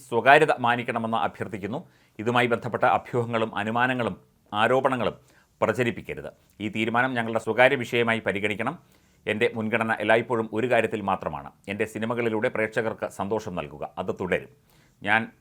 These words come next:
ഇപ്പോഴും എപ്പോഴും നിങ്ങളുടെ പ്രിയപ്പെട്ട ജെ എം രവി തന്നെയായിരിക്കും എന്ന് അദ്ദേഹം കുറിച്ചു. രണ്ടായിരത്തി ഒൻപതിലാണ്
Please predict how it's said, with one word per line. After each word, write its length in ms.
ഇപ്പോഴും 460
എപ്പോഴും 300
നിങ്ങളുടെ 280
പ്രിയപ്പെട്ട 360
ജെ 160
എം 40
രവി 240
തന്നെയായിരിക്കും 580
എന്ന് 140
അദ്ദേഹം 280
കുറിച്ചു. 260
രണ്ടായിരത്തി 400
ഒൻപതിലാണ് 420